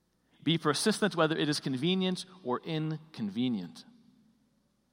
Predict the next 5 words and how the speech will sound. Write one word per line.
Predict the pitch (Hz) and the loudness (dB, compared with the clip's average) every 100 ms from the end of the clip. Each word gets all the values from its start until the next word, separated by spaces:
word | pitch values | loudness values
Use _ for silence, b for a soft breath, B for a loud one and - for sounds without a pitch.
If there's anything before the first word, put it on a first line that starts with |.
| _ _ _ _ _ _ _ _ _ _ _ - - | _ _ _ _ _ _ _ _ _ _ _ -20 -18
Proclaim | - - 170 196 190 | -14 -6 0 2 2
the | 147 | 2
word | 135 | 0
of | 113 | -2
God. | 104 85 - | -8 -10 -14